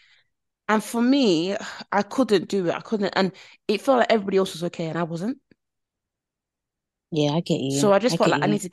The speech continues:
Speaker 1: I need to get into the lifestyle bag asap, A-, asap rocks.
Speaker 2: Was, was this,
Speaker 1: Because
Speaker 2: was this early in your career or was this a
Speaker 1: Yeah,
Speaker 2: bit?
Speaker 1: yeah.
Speaker 2: Okay,
Speaker 1: Yeah, yeah.
Speaker 2: yeah.
Speaker 1: Um, 'cause I was doing a bit of everything, but then I just realized, yeah, news reporting is not for me. I can't do it.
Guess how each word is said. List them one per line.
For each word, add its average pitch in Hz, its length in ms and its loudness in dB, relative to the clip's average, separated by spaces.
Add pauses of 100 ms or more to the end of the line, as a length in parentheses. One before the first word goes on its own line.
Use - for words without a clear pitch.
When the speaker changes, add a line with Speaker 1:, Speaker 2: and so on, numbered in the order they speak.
Speaker 1:
I 180 100 0
need 202 140 -2
to 196 60 -10
get - 140 -4
into 175 140 -8
the 160 80 -6
lifestyle 165 360 -4
bag 151 320 -8
asap, 165 300 -4 (320)
A-, 139 180 4
asap 143 360 0
rocks. - 360 -8 (280)
Speaker 2:
Was, 214 200 10
was 202 200 8
this, 160 200 8
Speaker 1:
Because - 220 -2
Speaker 2:
was 220 200 6
this 311 220 4 (120)
early 247 360 8
in 180 120 4
your 165 220 2
career 156 440 -2
or 135 120 -4
was 196 140 0
this 330 220 4
a - 40 0
Speaker 1:
Yeah, 185 80 -2
Speaker 2:
bit? 156 160 0
Speaker 1:
yeah. 170 260 -6 (100)
Speaker 2:
Okay, 151 260 -4
Speaker 1:
Yeah, 220 200 6
yeah. 175 260 4
Speaker 2:
yeah. 143 200 -2 (320)
Speaker 1:
Um, 165 240 -2
'cause 214 140 4
I 226 40 8
was 233 80 4
doing 240 140 4
a 208 40 4
bit 180 120 4
of 156 80 2
everything, 170 440 2
but 151 140 -6
then 170 100 0
I 170 100 0
just 170 180 -8
realized, 160 280 -6
yeah, 143 160 -6
news 156 260 -6
reporting 156 380 -10
is 139 140 -10
not 147 180 -8
for - 160 -16
me. 147 100 -12
I 139 40 -18
can't 147 260 -8
do 147 180 -6
it. 147 200 -10